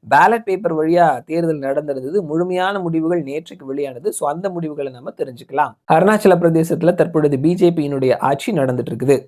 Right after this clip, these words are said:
கிராம பஞ்சாயத்தை பொறுத்த மட்டும் மொத்தமா எட்டாயிரத்தி இருநூற்றி எட்டு இடங்கள்ல தேர்தல் நடந்திருந்தது. பி ஜே பி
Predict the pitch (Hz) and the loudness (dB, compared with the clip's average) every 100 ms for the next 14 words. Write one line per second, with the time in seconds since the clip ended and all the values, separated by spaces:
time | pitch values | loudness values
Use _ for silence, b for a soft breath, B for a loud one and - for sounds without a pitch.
0 | _ 139 160 226 247 226 202 208 196 190 | _ 2 4 6 4 4 4 4 4 2
1 | 185 196 180 160 165 190 143 - 185 180 | 2 2 0 0 0 0 -2 -4 -4 -2
2 | 147 156 190 185 185 175 165 175 180 - | 0 4 6 4 2 0 0 0 -4 -4
3 | 135 151 170 170 156 160 160 156 - 151 | -2 -2 -2 -4 -2 -2 0 -2 -2 -2
4 | 151 139 131 131 135 131 156 170 156 175 | -2 -2 -4 -4 -4 -4 -4 -2 -2 0
5 | 175 170 214 | 0 0 -6